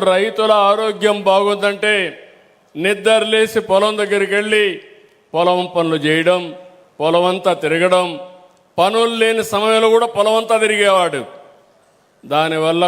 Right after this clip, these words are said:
కొన్ని క్యాలరీస్ బర్న్ అయ్యి తద్వారా ఎప్పుడూ ఆరోగ్యం బాగుండేది.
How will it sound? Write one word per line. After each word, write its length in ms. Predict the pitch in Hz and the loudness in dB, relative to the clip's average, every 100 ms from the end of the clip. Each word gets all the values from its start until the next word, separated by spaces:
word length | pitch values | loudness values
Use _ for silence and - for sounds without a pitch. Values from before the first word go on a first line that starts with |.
| 180 | 0
కొన్ని 240 | 170 156 156 - | -4 -4 -6 -2
క్యాలరీస్ 560 | 139 160 170 170 170 135 123 | 0 2 0 -2 -4 -4 0
బర్న్ 280 | 151 156 175 | 0 2 0
అయ్యి 200 | 175 147 - - - _ _ _ _ _ | -2 -4 -12 -20 -20 _ _ _ _ _
తద్వారా 540 | 156 160 151 170 180 180 165 | -4 -4 0 2 4 2 0
ఎప్పుడూ 340 | 156 - 180 185 165 | -4 -6 0 2 2
ఆరోగ్యం 440 | 160 160 143 156 151 | 0 -4 -4 -4 0
బాగుండేది. 600 | 139 143 143 139 135 113 | 2 2 0 -2 -4 -4